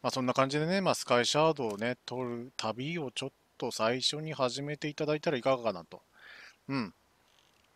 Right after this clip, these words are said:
思ってる。なんか、あの、ここいいなと思ったら、ここに、まあ、家とか、まあ、大体あるわけですよ。こういうところね。これをもう、この家を買うのを目標にお金貯めてみたりとか、うん、するっていうのもね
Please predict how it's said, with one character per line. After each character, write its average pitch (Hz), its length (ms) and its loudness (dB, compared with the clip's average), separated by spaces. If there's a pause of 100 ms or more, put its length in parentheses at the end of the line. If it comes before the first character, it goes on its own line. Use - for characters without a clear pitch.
(140)
思 131 160 4
っ 127 60 4
て - 100 -6
る。 95 160 -6
な 180 140 6
ん 220 40 6
か、 147 260 12
あ 143 60 8
の、 147 340 2 (100)
こ 151 100 -2
こ 170 160 4
い 214 160 8
い 214 40 6
な 180 180 12
と 160 80 2
思 156 100 2
っ - 20 -2
た 139 80 6
ら、 123 60 6
こ 127 140 -4
こ 135 80 -2
に、 139 140 -2
ま 143 100 4
あ、 127 40 6
家 131 240 4
と 123 140 -2
か、 107 160 4
ま 107 140 2
あ、 107 60 2
大 107 180 0
体 120 100 4
あ 113 100 6
る 165 80 0
わ 170 120 0
け 131 80 -4
で 110 60 -4
す 104 100 -8
よ。 98 80 -10
こ 98 140 -10
う - 20 -8
い - 40 -10
う - 20 -12
と 98 100 -12
こ 98 80 -10
ろ 101 60 -8
ね。 117 80 -6
こ 113 140 -4
れ 113 100 2
を 110 80 0
も 113 320 -2 (140)
う、 135 40 -16 (300)
こ 123 120 -6
の 117 120 -2
家 127 220 2
を 147 120 2
買 127 200 4
う 165 100 0
の 160 100 0
を 123 40 0
目 113 260 -6
標 147 260 -4
に 170 100 -4
お 135 80 -2
金 117 180 0
貯 113 140 -2
め 135 80 -4
て 156 120 -4
み 165 120 -8
た 151 100 -2
り 123 100 -4
と 104 120 -12
か、 90 200 -10 (600)
う 107 60 -8
ん、 98 140 -10 (240)
す - 220 0
る 147 80 0
っ - 20 -2
て - 200 -6
い 104 60 0
う - 20 -6
の 92 80 -8
も 90 100 -16
ね 98 160 -18